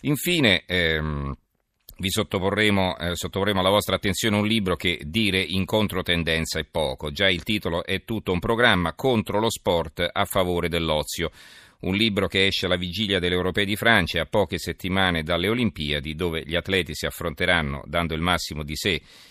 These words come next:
eh, per se stessi e per il proprio paese. Anche questo, secondo l'autore di questo saggio, che sarà nostro ospite, è tempo perso ed energie sprecate.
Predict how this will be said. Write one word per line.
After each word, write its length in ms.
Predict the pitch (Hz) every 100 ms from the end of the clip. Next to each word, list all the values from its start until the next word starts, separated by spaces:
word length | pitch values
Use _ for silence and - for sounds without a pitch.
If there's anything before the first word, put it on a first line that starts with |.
| - -
eh, 200 | 73 65
per 180 | 101 78
se 140 | -
stessi 360 | 90 131 117 -
e 40 |
per 140 | 80 90
il 80 | 90
proprio 280 | 110 107
paese. 420 | 117 131 82 73 95
Anche 200 | 92 82
questo, 260 | 87 -
secondo 420 | 78 87 107 87
l'autore 340 | 80 78 98 82
di 60 |
questo 260 | 76 87 101
saggio, 320 | 85 71 67
che 100 | 76
sarà 240 | - 85 85
nostro 380 | 95 87 82
ospite, 420 | 85 78 - 82 87
è 100 | -
tempo 360 | 95 85 101
perso 500 | 90 80 71 - 87
ed 160 | 95 92
energie 480 | 87 80 80 78 78
sprecate. 680 | - 85 76 80 71 -